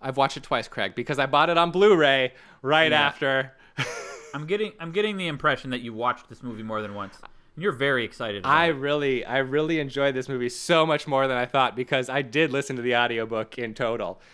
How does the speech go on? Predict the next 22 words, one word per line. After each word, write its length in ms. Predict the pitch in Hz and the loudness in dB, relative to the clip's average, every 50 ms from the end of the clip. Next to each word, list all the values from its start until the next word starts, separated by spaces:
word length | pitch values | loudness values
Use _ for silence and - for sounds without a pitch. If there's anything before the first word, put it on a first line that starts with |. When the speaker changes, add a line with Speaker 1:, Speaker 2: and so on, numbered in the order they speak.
| - _ _ _ | -20 _ _ _
Speaker 1:
and 140 | 120 123 | 0 2
I 120 | 123 127 131 | 4 4 4
was 180 | 123 123 120 117 | 2 0 -4 -4
not 320 | 120 127 127 123 120 117 | -2 -2 0 0 0 0
a 40 | 107 | -2
Speaker 2:
Yeah. 60 | 104 | -2
Speaker 1:
fan. 460 | 127 123 120 117 110 107 95 85 - - | 0 0 0 0 0 -2 -4 -6 -10 -14
<laughs> 60 | - - - - - 427 427 508 508 571 571 - - - - _ _ - | -12 -12 -12 -12 -12 -14 -14 -16 -16 -18 -18 -20 -20 -20 -20 _ _ -8
Speaker 2:
Oh, 120 | 135 131 | -4 -2
yeah. 200 | 143 156 160 127 | 0 0 0 0
What? 260 | 113 123 143 - - _ | 0 0 -2 -2 -4 _
Yeah. 280 | - 131 147 156 135 - - _ _ _ _ | -8 -4 -4 -4 -4 -4 -8 _ _ _ _
I 300 | 120 135 156 180 185 160 143 - _ _ | 0 0 0 0 -2 -6 -10 -16 _ _
liked 420 | 147 131 139 214 247 - - - | 0 0 0 0 0 -4 -10 -8
the 60 | - - | -6 -4
book. 160 | - - - - - - - - | 0 0 0 0 -2 -8 -12 -12
Speaker 1:
<laughs> 220 | - - - - | -14 -12 -6 -4
Speaker 2:
I 100 | - 170 | -2 -2
liked 300 | 208 220 240 285 - - | 0 0 -2 -2 -4 -6
it. 140 | - - - 175 151 - - - - - - - - _ _ - | -8 -10 -10 -16 -20 -20 -20 -20 -20 -20 -20 -20 -20 _ _ 0
Speaker 1:
Yeah. 180 | 151 143 131 | 2 4 4
Speaker 2:
Yeah. 140 | 127 123 127 | 2 0 -4